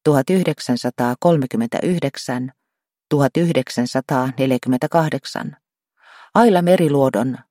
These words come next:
tuhat yhdeksänsataaneljäkymmentäkahdeksan, tuhat yhdeksänsataaneljäkymmentäkuusi ja Anneli Kuurimaan tuhat yhdeksänsataakuusikymmentäkaksi, tuhat yhdeksänsataakuusikymmentäviisi kanssa.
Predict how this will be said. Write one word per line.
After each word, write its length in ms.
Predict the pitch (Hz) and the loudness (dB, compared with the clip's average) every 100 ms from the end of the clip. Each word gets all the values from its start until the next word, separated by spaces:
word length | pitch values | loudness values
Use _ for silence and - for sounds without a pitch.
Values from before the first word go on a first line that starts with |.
| _ _ _ | _ _ _
tuhat 240 | 156 147 147 | 0 0 0
yhdeksänsataaneljäkymmentäkahdeksan, 2000 | 170 147 - - 127 143 139 135 160 135 - 127 120 - 170 151 131 - 123 120 - - - _ _ | -2 -2 -4 -2 -2 -2 -2 0 2 0 -2 -4 -2 0 2 0 -4 -6 -8 -8 -14 -20 -20 _ _
tuhat 240 | - 160 147 - | 0 2 2 0
yhdeksänsataaneljäkymmentäkuusi 2000 | 180 156 139 - 123 131 - 135 139 - 165 143 - 113 120 123 - 165 139 - 143 _ _ _ _ - - 151 | -2 0 -4 -2 -2 -2 -2 -2 -2 -4 -2 -2 -2 -6 -4 -4 -4 -4 -4 -8 -14 _ _ _ _ -20 -6 -2
ja 60 | - | 2
Anneli 360 | 175 170 147 151 | 2 2 2 0
Kuurimaan 720 | - 220 156 135 127 120 123 131 _ _ _ _ | 0 0 2 0 0 0 -2 -6 _ _ _ _
tuhat 260 | 147 139 151 | -2 0 0
yhdeksänsataakuusikymmentäkaksi, 2000 | 151 139 - - 135 135 139 139 143 156 151 - 127 120 127 156 160 - - 147 _ _ _ _ - | -2 -2 -4 -6 -4 -2 0 0 0 -2 -2 -2 -4 -2 -2 0 -2 -4 -12 -12 _ _ _ _ 0
tuhat 280 | 160 151 151 | 2 2 2
yhdeksänsataakuusikymmentäviisi 2000 | 156 135 - 127 123 143 147 139 139 151 151 - 123 123 135 131 151 127 - 135 _ _ | 0 -2 -4 -4 -4 -4 0 0 0 -2 -2 -2 -4 -2 -2 -2 -2 -4 -6 -10 _ _
kanssa. 520 | - 131 123 - - | 0 0 0 -8 -12